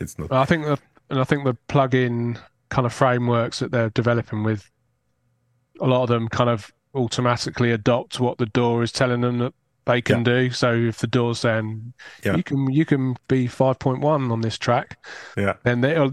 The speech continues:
Speaker 2: they'll only expand itself up to five point one. It, uh, annoyingly, it doesn't let you go beyond what the daw is kind of telling it, which I find really frustrating sometimes, because
Speaker 1: Yeah.
Speaker 2: even though you've got a stereo
Speaker 1: <laughs>
Speaker 2: daw, there's no reason why you can't put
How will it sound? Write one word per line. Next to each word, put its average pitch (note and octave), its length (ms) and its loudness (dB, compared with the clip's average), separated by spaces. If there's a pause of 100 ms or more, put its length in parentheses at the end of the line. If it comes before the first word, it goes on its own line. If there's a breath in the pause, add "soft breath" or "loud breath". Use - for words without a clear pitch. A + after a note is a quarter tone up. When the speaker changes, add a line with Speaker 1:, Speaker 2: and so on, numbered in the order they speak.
Speaker 2:
they'll C3+ 240 2
only C3+ 220 2
expand B2 420 0
itself A#2+ 320 0
up B2 140 -2
to - 80 -6
five A#2 240 0
point A#2+ 220 -2
one. A#2 220 0
It, A2+ 140 -4 (220)
uh, C3+ 260 2
annoyingly, C#3 640 2
it B2+ 40 -2
doesn't B2+ 360 -2 (580)
let C#3 260 0
you B2 220 -2
go A#2+ 260 2
beyond A#2+ 480 0
what B2 160 0
the C3+ 80 -2
daw A#2+ 480 0 (640 loud breath)
is A#2 120 -6
kind B2 180 0
of A#2 60 -2
telling B2+ 260 0
it, C3 160 -4
which - 140 -4
I A#2+ 120 2
find A2+ 280 -2
really A2 160 0
frustrating A2+ 460 -2
sometimes, G#2 460 -4
because A2 280 -2
Speaker 1:
Yeah. C#3 140 4
Speaker 2:
even D3+ 140 4
though D3+ 80 4
you've C#3 140 2
got D#3 160 6
a C#3 60 0
stereo D3 440 4
Speaker 1:
<laughs> D3 120 2
Speaker 2:
daw, B2+ 320 2 (720 loud breath)
there's C#3+ 120 -2
no F3 120 4
reason D#3 300 0
why D3 80 2
you C#3 80 0
can't C#3+ 240 -2
put - 140 -10